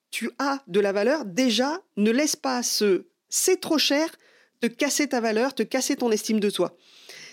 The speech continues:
C'est vraiment, euh, il y a peu de gens qui osent se lancer. Donc, bravo, déjà, et n'abandonne jamais à cause du premier prospect qui va te dire, « C'est trop cher. » Celui-là, on le connaît tous, on en a tous,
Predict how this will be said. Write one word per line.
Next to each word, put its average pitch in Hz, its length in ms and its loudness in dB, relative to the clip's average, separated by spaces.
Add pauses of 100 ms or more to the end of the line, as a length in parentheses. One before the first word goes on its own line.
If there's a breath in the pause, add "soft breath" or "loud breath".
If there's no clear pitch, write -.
(140 loud breath)
C'est 233 180 2
vraiment, 285 520 2
euh, 214 80 4
il 202 60 0
y 226 40 4
a 226 40 -2
peu 349 160 2
de 247 60 -2
gens 330 120 2
qui 302 160 0
osent 269 140 2
se - 100 0
lancer. 240 460 0 (420 soft breath)
Donc, 220 260 0 (140)
bravo, 214 680 -2 (120)
déjà, 190 480 0 (160)
et 233 240 0
n'abandonne 196 760 0
jamais 196 640 0 (140)
à 202 80 -4
cause 240 420 0
du 185 80 -6
premier 269 480 2
prospect 220 460 -2
qui 214 160 -4
va 180 100 0
te 165 60 -6
dire, « 233 240 -2 (240)
C'est 196 160 0
trop 214 160 0
cher. » 214 440 0 (440 loud breath)
Celui-là, 240 500 0
on 202 80 2
le 202 80 2
connaît 185 300 2
tous, 285 480 2 (200 soft breath)
on 202 220 2
en 196 160 2
a 175 80 0
tous, 294 600 0